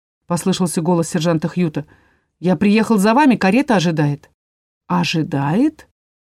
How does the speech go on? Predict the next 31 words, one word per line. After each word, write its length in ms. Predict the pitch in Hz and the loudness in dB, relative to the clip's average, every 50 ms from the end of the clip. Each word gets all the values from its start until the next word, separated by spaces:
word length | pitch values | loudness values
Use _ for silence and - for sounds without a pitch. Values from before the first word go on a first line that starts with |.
| _ _ _ _ _ - | _ _ _ _ _ -4
У 60 | 180 | 0
вас 240 | 180 240 311 339 - | 2 4 4 2 0
встреча 440 | - - - 339 392 392 302 - 202 | -4 -2 0 2 2 2 2 2 0
с 80 | - | 2
лордом-мэром». 760 | - 254 302 269 208 185 190 208 254 294 240 165 131 139 143 _ _ _ _ _ _ _ _ _ _ _ _ _ _ - | 2 4 4 4 4 4 4 6 6 4 4 2 -2 -4 -8 _ _ _ _ _ _ _ _ _ _ _ _ _ _ -2
«Ах, 200 | 180 180 - - | 0 0 0 -2
с 180 | - - - | -6 -4 0
мэром!» — 720 | 208 214 233 269 294 285 254 226 196 165 156 147 139 135 - _ _ _ _ - | 2 4 4 6 4 4 4 4 2 2 0 0 -2 -4 -8 _ _ _ _ -2
нехотя 420 | 170 180 175 156 - - - 165 | 0 0 0 0 -2 -6 -8 -6
протянул 440 | 156 - 160 156 - 180 170 160 160 | -4 -4 -6 -4 -4 -2 0 0 0
инквизитор. 560 | 156 151 165 175 170 160 156 147 - 143 - _ _ _ _ _ _ _ _ _ - | 0 0 0 -2 0 0 0 -2 -4 -8 -12 _ _ _ _ _ _ _ _ _ 0
«Передайте 440 | 196 190 196 247 294 330 - - 277 | 2 2 4 4 4 4 4 4 4
лорду 340 | 277 285 277 247 220 247 | 4 4 4 4 2 2
Хеннеру, 480 | - - 269 320 359 339 311 262 220 202 | 2 2 2 4 4 4 4 4 4 2
что 260 | - - - - 202 196 | 0 -2 -2 0 0 2
нашу 320 | 214 247 294 294 - 240 | 2 4 2 2 2 2
запланированную 640 | 208 208 196 226 226 226 233 226 208 208 214 214 208 | 0 2 2 2 4 4 4 4 2 2 2 2 0
встречу 440 | - - - - 302 302 - 233 214 | -2 -2 0 0 0 0 2 0 0
ввиду 320 | 185 175 214 208 185 233 | 0 0 0 2 2 4
объективных 580 | 226 208 175 196 208 - - 240 220 226 208 - | 2 2 2 0 -2 0 0 0 0 2 0 0
причин 340 | - 214 220 - - 320 285 | 0 -2 0 0 2 4 4
я 160 | 254 214 202 | 4 4 2
откладываю 540 | 196 190 - - 208 220 208 196 190 208 202 | 0 0 0 0 2 2 2 2 2 2 2
на 120 | 208 220 220 | 2 2 2
завтра. 440 | 190 185 147 - - - 147 143 - _ _ _ _ _ _ _ _ _ _ _ _ _ _ | 2 2 0 -2 -4 -12 -14 -14 -16 _ _ _ _ _ _ _ _ _ _ _ _ _ _
Он 160 | 160 165 170 | -2 0 2
обязательно 500 | 165 151 175 151 180 175 - 208 226 269 | 2 2 2 0 0 0 2 2 2 2
спросит, 440 | - - - 381 349 247 - 214 190 | 2 2 0 2 2 2 0 -2 -6
в 40 | - | -4
чём 220 | - 262 262 247 | 0 2 2 4
дело. 320 | 202 196 190 165 151 147 | 4 2 2 2 0 -2